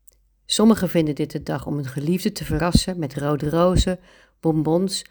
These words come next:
of een romantische kaart. Anderen vinden het alleen maar een dag voor de commercie. Ik vind het vooral een dag om weer even aandacht aan elkaar te schenken, dank je wel te zeggen en te laten zien dat je blij bent met elkaar.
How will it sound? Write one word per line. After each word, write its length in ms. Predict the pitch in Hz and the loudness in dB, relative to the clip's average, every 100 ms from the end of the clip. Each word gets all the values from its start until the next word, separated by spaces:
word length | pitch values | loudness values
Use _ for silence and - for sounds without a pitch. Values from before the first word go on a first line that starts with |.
| _ _ _ | _ _ _
of 160 | - 180 | 0 2
een 80 | |
romantische 540 | 196 208 202 196 - - | 4 2 0 0 -6 -6
kaart. 500 | - 131 139 - _ _ _ _ | -8 -8 -10 -16 _ _ _ _
Anderen 360 | - 151 175 170 | -2 0 2 0
vinden 220 | - 151 | -2 -2
het 80 | 131 | -2
alleen 280 | 135 147 160 | -2 -2 0
maar 100 | 165 | 0
een 120 | 165 | 0
dag 220 | 165 156 | -2 -4
voor 100 | - | -4
de 100 | 170 | -4
commercie. 680 | - 151 139 127 - 127 131 _ _ _ _ _ _ _ _ - | -4 -4 -4 -8 -12 -16 -20 _ _ _ _ _ _ _ _ -2
Ik 220 | - 165 | 0 2
vind 140 | - 226 | 2 2
het 140 | 233 | 2
vooral 220 | 233 226 | 2 2
een 120 | 220 202 | 4 2
dag 240 | 202 202 | 0 -2
om 140 | 202 | -2
weer 180 | 185 190 | 0 0
even 280 | 190 185 - | -2 -2 -4
aandacht 380 | - 175 175 165 | -2 0 0 -2
aan 120 | 160 | -6
elkaar 340 | 160 - 143 139 | -6 -6 -8 -6
te 100 | 135 | -8
schenken, 640 | - 143 135 127 131 - _ _ _ _ _ | -8 -6 -8 -10 -16 -18 _ _ _ _ _
dank 220 | - 190 202 | 2 4 4
je 140 | 180 | 0
wel 200 | 165 175 | 0 -2
te 120 | 180 | -2
zeggen 440 | 170 180 165 170 - _ _ - | -4 -4 -6 -8 -12 _ _ 0
en 180 | 247 | 2
te 140 | 277 233 | 4 2
laten 280 | 208 202 185 | 0 -2 -4
zien 380 | 180 170 170 - _ _ | -2 -2 -4 -10 _ _
dat 160 | - 160 | -12 -8
je 80 | 147 | -4
blij 260 | 147 139 | -2 -2
bent 180 | 135 135 | -4 -6
met 160 | 135 131 | -8 -10
elkaar. 420 | 131 131 131 | -10 -10 -10